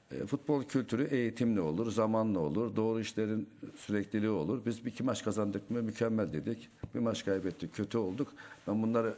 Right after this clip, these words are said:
söylerken bugünkü bir mazeret olarak söylemiyorum. Genel olarak bundan sonra da yine aynı şekilde bir hoca da gelse, bir yönetim de gelse, oyuncu da değilse bu sistemin, yani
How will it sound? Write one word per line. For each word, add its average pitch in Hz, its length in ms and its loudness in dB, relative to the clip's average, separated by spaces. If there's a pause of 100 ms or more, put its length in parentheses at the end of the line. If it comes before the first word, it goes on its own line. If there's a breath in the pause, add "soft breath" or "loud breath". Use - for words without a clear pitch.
(100)
söylerken 113 580 -2
bugünkü 104 400 -4
bir 107 60 -2
mazeret 104 480 0
olarak 104 180 0
söylemiyorum. 104 420 0
Genel 113 180 4
olarak 110 280 2
bundan 120 220 4
sonra 80 240 0
da 80 60 0
yine 80 180 0
aynı 78 140 -2
şekilde 73 460 -6 (440 loud breath)
bir 101 60 4
hoca 95 280 2
da 98 80 2
gelse, 73 360 -2
bir 87 40 0
yönetim 92 380 2
de 82 100 2
gelse, 69 320 -6
oyuncu 104 340 2
da 90 160 2
değilse 82 460 -2 (1040 loud breath)
bu 143 40 0
sistemin, 113 640 0 (140)
yani 78 140 -4